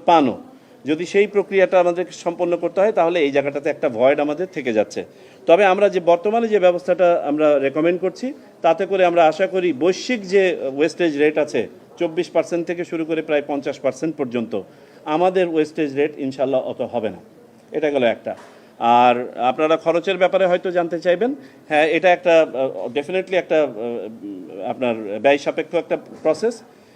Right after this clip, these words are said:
একটা শুধুমাত্র পোস্টালে আপনার আনা নেওয়া করতে লাগবে আনুমানিক পাঁচশো টাকা। আগে যেটা সাতশো টাকা আমাদেরকে পোস্ট অফিস বলেছিল, এটা আমরা আরও কিছু ইয়ে করার পরে দেখেছি এটা পাঁচশো টাকায় করা সম্ভব on an average।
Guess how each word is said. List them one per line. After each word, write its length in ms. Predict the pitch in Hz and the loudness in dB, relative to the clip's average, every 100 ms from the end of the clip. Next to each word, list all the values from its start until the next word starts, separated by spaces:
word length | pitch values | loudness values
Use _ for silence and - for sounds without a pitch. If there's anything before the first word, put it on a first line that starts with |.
| - | -2
একটা 460 | 151 151 175 170 - - | -2 6 6 6 2 -8
শুধুমাত্র 440 | 180 190 180 190 | -2 2 2 -2
পোস্টালে 720 | 160 202 196 220 202 202 196 - - - | 0 -2 0 2 4 4 0 -4 -20 -10
আপনার 300 | - 147 170 | -4 2 2
আনা 300 | 170 160 185 | 2 2 2
নেওয়া 200 | 190 185 | 4 4
করতে 280 | 180 185 202 | 2 -2 0
লাগবে 260 | 180 165 165 | 2 2 2
আনুমানিক 400 | 160 165 160 160 | 0 0 -2 0
পাঁচশো 280 | 151 135 170 | -2 -2 -2
টাকা। 320 | 175 175 214 - - - - - | -2 0 -4 -4 -20 -20 -20 -2
আগে 240 | 135 156 | 2 2
যেটা 220 | 151 156 | 2 0
সাতশো 320 | 160 143 - 175 | 2 2 2 -2
টাকা 180 | 170 | 0
আমাদেরকে 320 | 170 170 165 165 | 2 0 -2 -6
পোস্ট 220 | 165 185 | -6 -4
অফিস 180 | 165 156 | -6 -4
বলেছিল, 360 | 170 165 190 | -4 -4 -2
এটা 280 | 226 170 165 | -2 2 2
আমরা 220 | 156 151 143 | 4 8 8
আরও 100 | 147 | 6
কিছু 320 | 147 165 156 - - - | -6 -6 -6 -8 -20 -10
ইয়ে 140 | 139 151 | -4 0
করার 200 | 156 151 | 2 2
পরে 180 | 156 | 0
দেখেছি 300 | 156 160 175 | -4 -6 -4
এটা 140 | 196 165 | -2 -2
পাঁচশো 320 | 156 143 175 | -2 -2 -4
টাকায় 220 | 165 165 | -2 -2
করা 200 | 160 156 | 0 -2
সম্ভব 480 | 156 160 160 180 175 | -2 -4 -2 0 0
on 60 | 170 | 0
an 120 | 170 | 0
average। 320 | 165 185 226 | 0 0 0